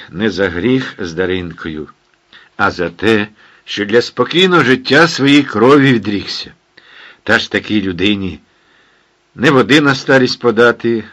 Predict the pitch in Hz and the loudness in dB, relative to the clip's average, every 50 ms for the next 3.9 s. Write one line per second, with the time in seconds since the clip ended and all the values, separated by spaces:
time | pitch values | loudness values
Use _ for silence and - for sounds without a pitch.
0 | - _ - 113 107 - - 131 127 147 143 117 85 82 87 90 90 - - 82 | -20 _ -4 -4 -4 -2 -2 -4 0 0 0 0 -2 -4 -6 -6 -4 -6 -10 -10
1 | - - 67 71 71 69 65 64 - - - 78 - _ _ _ _ _ _ _ | -10 -12 -12 -12 -12 -12 -14 -16 -20 -20 -20 -20 -20 _ _ _ _ _ _ _
2 | _ _ _ _ _ _ _ _ _ _ _ _ _ _ _ _ _ _ _ _ | _ _ _ _ _ _ _ _ _ _ _ _ _ _ _ _ _ _ _ _
3 | 69 69 76 69 65 - 67 73 76 73 69 67 69 67 67 65 64 65 | -12 -10 -8 -8 -8 -8 -8 -6 -6 -6 -6 -8 -8 -10 -10 -10 -12 -16